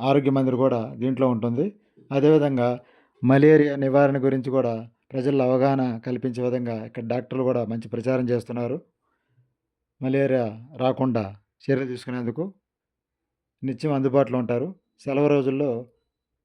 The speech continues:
ఈ హాస్పిటల్ హెల్త్ సెంటర్ పనిచేయదన్నమాట. సెలవు రోజులు మినహా మిగిలిన రోజుల్లో పనిచేస్తుంది. ఈ ఏరియా వారికి చాలా ఉపయోగకరంగా ఉంది ఈ హాస్పిటల్.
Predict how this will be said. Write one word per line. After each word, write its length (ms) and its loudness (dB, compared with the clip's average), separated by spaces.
ఈ 160 -6
హాస్పిటల్ 460 -6
హెల్త్ 200 -8
సెంటర్ 300 -8
పనిచేయదన్నమాట. 640 -2
సెలవు 240 6
రోజులు 300 6
మినహా 280 4
మిగిలిన 300 -2
రోజుల్లో 300 0
పనిచేస్తుంది. 540 -2
ఈ 20 8
ఏరియా 300 6
వారికి 340 -2
చాలా 180 2
ఉపయోగకరంగా 680 0
ఉంది 160 -2
ఈ 20 0
హాస్పిటల్. 400 -4